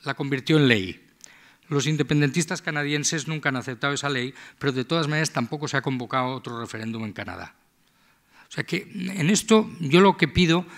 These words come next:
es que muchas veces el camino más rápido no, no es la línea recta. Muchas veces la reflexión, el sosiego, el tener en cuenta las consecuencias más allá de las cosas. Fíjense ustedes, por ejemplo, los catalanes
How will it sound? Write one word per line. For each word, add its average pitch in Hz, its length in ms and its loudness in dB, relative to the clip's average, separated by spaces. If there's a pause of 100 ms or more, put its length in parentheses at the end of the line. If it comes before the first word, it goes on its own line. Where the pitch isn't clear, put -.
(200)
es - 160 -4
que 139 260 0
muchas 170 380 0
veces 170 320 2
el 143 180 2
camino 180 600 4 (340)
más 151 260 6
rápido 180 720 4
no, 147 240 -4
no 143 160 -2
es 127 80 -2
la 139 140 4
línea 131 300 8
recta. - 520 -8 (460)
Muchas 135 240 -4
veces 151 260 0
la 135 160 4
reflexión, 180 840 0
el 127 140 -2
sosiego, 170 680 0 (300)
el 127 180 -2
tener 156 300 0
en 156 100 0
cuenta 151 340 0
las 127 200 0
consecuencias 135 880 2
más 127 200 2
allá 135 220 2
de 135 80 0
las 127 180 0
cosas. 170 460 2 (400)
Fíjense 175 300 0
ustedes, 175 280 2
por 139 140 -2
ejemplo, 156 300 -2
los 127 120 -6
catalanes 156 640 2